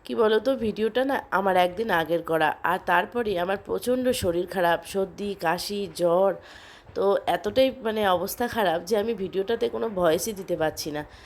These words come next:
আর গলার অবস্থা তো তোমরা বুঝতেই পারছো দে-, মানে শুনে যারা আমার ভিডিও দেখো বুঝতেই পারছো যে আমার গলার কী অবস্থা।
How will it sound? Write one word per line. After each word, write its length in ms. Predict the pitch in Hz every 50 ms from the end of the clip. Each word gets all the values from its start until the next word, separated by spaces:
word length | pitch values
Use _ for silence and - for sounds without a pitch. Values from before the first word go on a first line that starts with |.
| - - - -
আর 180 | - 185 196 196 190
গলার 300 | 170 175 170 175 180 185
অবস্থা 380 | 190 185 190 208 196 - 226 214
তো 120 | 214 226 226
তোমরা 300 | 226 226 202 190 190 185 190
বুঝতেই 420 | 175 170 170 - - 190 190 214
পারছো 320 | 190 185 165 165 - 202 196
দে-, 280 | 165 170 147 139 165 165
মানে 180 | 170 165 165 165
শুনে 340 | - - 220 208 190 170 180 170 - - - - - - - -
যারা 200 | 170 185 185 185 185
আমার 160 | 190 196 202
ভিডিও 300 | 196 175 175 156 180 185 185
দেখো 300 | 180 165 165 165 160 165 175
বুঝতেই 380 | 185 196 196 - - 226 233
পারছো 280 | 202 196 190 190 - 190 180
যে 120 | 170 180 180
আমার 220 | 175 175 175 175 170
গলার 320 | 160 156 151 156 156 165
কী 140 | 165 - 190
অবস্থা। 480 | 156 131 123 123 139 - - - 160